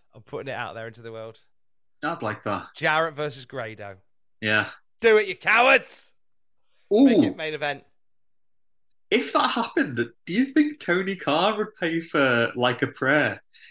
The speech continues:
Speaker 2: 'Cause that would be incredible.
Speaker 1: I think he would.
Speaker 2: That'd
Speaker 1: I
Speaker 2: be
Speaker 1: think he
Speaker 2: amazing.
Speaker 1: would.
Speaker 2: I'll,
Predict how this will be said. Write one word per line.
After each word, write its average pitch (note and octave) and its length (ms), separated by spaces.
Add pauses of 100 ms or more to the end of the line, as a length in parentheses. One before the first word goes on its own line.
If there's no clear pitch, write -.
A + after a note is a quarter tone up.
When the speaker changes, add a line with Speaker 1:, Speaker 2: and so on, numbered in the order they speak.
(140)
Speaker 2:
'Cause - 320
that E3+ 320 (560)
would D3 320
be D3+ 480 (480)
incredible. B2+ 800 (360)
Speaker 1:
I A2 120
think A#2 260
he G2 100
would. F#2+ 380
Speaker 2:
That'd F#3+ 140 (1300)
Speaker 1:
I G#2 140
Speaker 2:
be A2 120
Speaker 1:
think G#2+ 140
he G#2 160
Speaker 2:
amazing. B2 160
Speaker 1:
would. - 180 (460)
Speaker 2:
I'll, E3 300